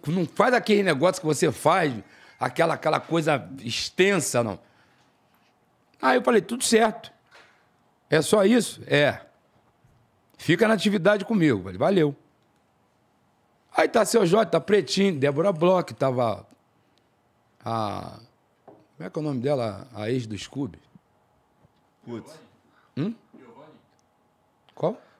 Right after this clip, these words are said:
Speaker 2: Luana?
Speaker 1: Luana Piovani. E todo mundo lá e tal, daqui a pouco ela entra no assunto. Só que eu tava, meu irmão, eu não tinha a menor noção do que, que a Regina queria falar.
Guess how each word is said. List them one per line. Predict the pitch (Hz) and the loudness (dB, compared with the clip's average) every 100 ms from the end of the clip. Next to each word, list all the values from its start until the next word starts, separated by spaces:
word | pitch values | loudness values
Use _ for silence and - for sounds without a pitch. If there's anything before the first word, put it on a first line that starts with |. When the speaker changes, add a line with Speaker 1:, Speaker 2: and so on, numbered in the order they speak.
| _ | _
Speaker 2:
Luana? | 107 107 139 135 87 - _ _ _ _ _ _ _ - | -8 -2 -2 -2 -8 -14 _ _ _ _ _ _ _ -6
Speaker 1:
Luana | 120 151 165 | 0 0 2
Piovani. | 165 123 104 80 _ _ _ _ _ _ _ _ _ _ _ | 0 0 -4 -6 _ _ _ _ _ _ _ _ _ _ _
E | 220 | -2
todo | 180 262 254 | 2 4 4
mundo | 254 254 | 4 4
lá | 240 | 4
e | 254 | 2
tal, | 254 254 | 2 2
daqui | 233 226 | 2 2
a | 214 | 0
pouco | 214 233 | 0 2
ela | 226 | 2
entra | 226 226 | 2 2
no | 233 | 2
assunto. | 190 156 139 104 - _ _ _ _ _ _ | 0 0 -2 -2 -14 _ _ _ _ _ _
Só | - 156 | -8 -6
que | 160 | -4
eu | 135 | -6
tava, | - 147 123 110 | -2 -2 -2 -2
meu | 104 | -4
irmão, | 98 90 82 _ _ _ - | -6 -10 -16 _ _ _ -4
eu | 170 | -2
não | 151 117 | -2 -6
tinha | - 156 165 | -6 -4 -2
a | |
menor | 143 139 131 170 | -2 -2 -2 -2
noção | 190 160 - - 151 | 0 -4 -4 -4 -2
do | 156 | -4
que, | 151 | -8
que | 143 | -4
a | 160 | -2
Regina | 147 123 160 | -2 -4 -6
queria | - 147 | -6 -8
falar. | 151 135 92 | -6 -8 -10